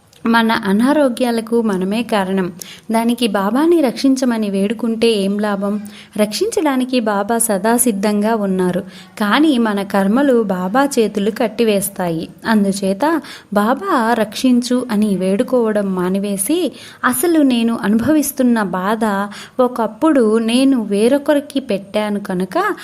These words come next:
ఇప్పుడు దాని ఫలితాన్ని అనుభవిస్తున్నాను అని ఒప్పుకొని, కర్మధ్యానం చేసి, కారణం తెలుసుకొని, జ్ఞానం తెచ్చుకొని,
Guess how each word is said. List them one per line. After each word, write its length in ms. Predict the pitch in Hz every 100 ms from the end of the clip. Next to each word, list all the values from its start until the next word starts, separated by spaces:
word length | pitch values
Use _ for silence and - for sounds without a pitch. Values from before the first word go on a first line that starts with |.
| - -
ఇప్పుడు 260 | 302 349 349
దాని 280 | 277 247
ఫలితాన్ని 560 | 240 208 185 262 302 320 -
అనుభవిస్తున్నాను 1200 | 208 240 285 254 - 247 226 214 202 196 196 196 214
అని 200 | 233 214
ఒప్పుకొని, 800 | 185 170 226 226 226 294 403 240 - -
కర్మధ్యానం 800 | 214 202 311 320 277 226 202 190 196
చేసి, 500 | 214 226 214 196 202 202 - -
కారణం 480 | 226 220 294 349 285
తెలుసుకొని, 840 | 208 202 226 262 262 220 196 214 214 - 202
జ్ఞానం 500 | 214 220 247 320 311
తెచ్చుకొని, 720 | 247 208 - 226 214 202 196